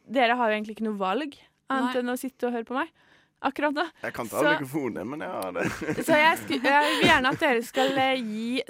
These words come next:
Speaker 1: terningkast til, eh, babynavnene mine.
Speaker 2: Åh, yes, jeg elsker sånn.
Speaker 1: Eh, for jeg har fått litt kritikk for at de ikke er så fine.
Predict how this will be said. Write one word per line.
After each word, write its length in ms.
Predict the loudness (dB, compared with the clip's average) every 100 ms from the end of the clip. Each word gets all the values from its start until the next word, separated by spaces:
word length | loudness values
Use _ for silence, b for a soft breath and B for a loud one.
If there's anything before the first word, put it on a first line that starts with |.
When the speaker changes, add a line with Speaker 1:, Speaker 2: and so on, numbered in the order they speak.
| -6
Speaker 1:
terningkast 760 | -2 0 -2 -6 -8 -10 -12
til, 260 | -8 -6 -2
eh, 60 | -2
babynavnene 500 | -2 -4 -4 -4 -4
mine. 300 | -2 -2 -4
Speaker 2:
Åh, 160 | -6 -6
yes, 320 | -2 -2 -2 -4
jeg 160 | -4
elsker 160 | -4 -8
sånn. 200 | -8 -8 -14 _ -4
Speaker 1:
Eh, 260 | 0 0 0
for 220 | -8 -4
jeg 100 | 0 0
har 100 | -2
fått 180 | -4 -6
litt 160 | -8
kritikk 380 | -8 -10 -8 -12
for 140 | -6 -6
at 80 |
de 80 | -4
ikke 120 | -2 -2
er 40 |
så 120 | -4
fine. 220 | -4 -2